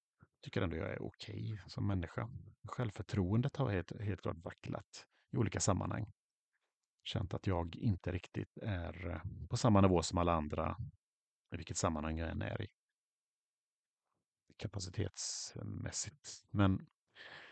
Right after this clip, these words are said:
jag är ändå, landar ändå i att jag är, jag är okej. Jag gör mitt, eh, bästa och har intentionen att göra gott. Och då, ja, man har den intentionen att, eh,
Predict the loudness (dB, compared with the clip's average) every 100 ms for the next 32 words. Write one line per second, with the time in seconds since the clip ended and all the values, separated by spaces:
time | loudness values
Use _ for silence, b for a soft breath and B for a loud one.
0 | B B B B B B -2 2 4 4
1 | 4 6 6 8 8 8 6 4 0 -4
2 | 0 2 0 -2 B -10 -16 _ _ 2
3 | 4 4 0 -4 -4 -4 -4 0 2 2
4 | 0 -4 -6 -4 -2 -4 -4 -4 -4 0
5 | 2 2 2 -2 -2 -2 0 0 0 0
6 | -2 -2 -6 _ -20 -20 -18 -18 -2 2
7 | 2 0 2 0 0 _ -18 -16 -16 -20
8 | -20 _ -4 2 2 4 0 -4 -14 -20
9 | _ _ _ _ _ _ _ _ _ _
10 | _ -2 2 6 8 8 6 4 0 2
11 | 2 4 4 4 0 -4 -2 0 0